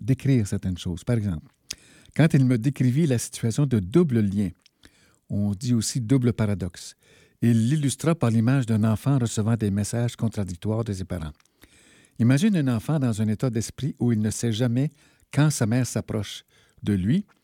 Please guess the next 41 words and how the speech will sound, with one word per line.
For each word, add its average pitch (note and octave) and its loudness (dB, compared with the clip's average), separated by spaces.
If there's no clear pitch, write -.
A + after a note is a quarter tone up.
et G#2 -2
tend B2 2
la A#2 2
main, G2 -2
si - -2
elle B2 2
va B2 0
le A2 0
caresser - -2
ou C3+ 4
le A#2 4
frapper. G2 -4
En A2+ 4
disant G#2+ 4
cela, B2+ 4
Lang B2 2
me G#2+ 0
regarda G#2 0
avec G#2+ -2
intensité G#2 -4
et G#2+ -2
leva G2 -4
lentement G#2 -4
la F#2+ -6
main F#2+ -4
jusqu'à A#2 -2
ce - -4
qu'elle G#2+ -2
se - -6
trouve G#2+ -2
juste A2 -2
devant G#2 0
mon F#2+ 0
visage. F2+ -6
Pendant G#2+ 2
quelques C#3+ 2
secondes, B2 2
je A2 -6
me G2+ 0
suis G2+ -4
vraiment, A2+ 0